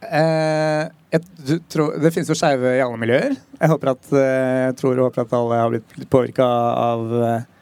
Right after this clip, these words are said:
av metoo. På, eh, ja. Eh, men jeg tror, hvis man tenker på, på en måte sånn på skeive utesteder og sånn, eh, så jeg, sånn jeg har forstått det, så er det, det er noen utfordringer der knyttet til det, fordi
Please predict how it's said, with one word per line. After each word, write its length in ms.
av 180
metoo. 340
På, 200
eh, 680
ja. 140
Eh, 340
men 160
jeg 100
tror, 380
hvis 120
man 100
tenker 180
på, 100
på 20
en 100
måte 100
sånn 120
på 180
skeive 280
utesteder 580
og 60
sånn, 180
eh, 720
så 140
jeg, 380
sånn 120
jeg 80
har 80
forstått 220
det, 80
så 160
er 300
det, 140
det 140
er 100
noen 160
utfordringer 640
der 140
knyttet 320
til 160
det, 180
fordi 720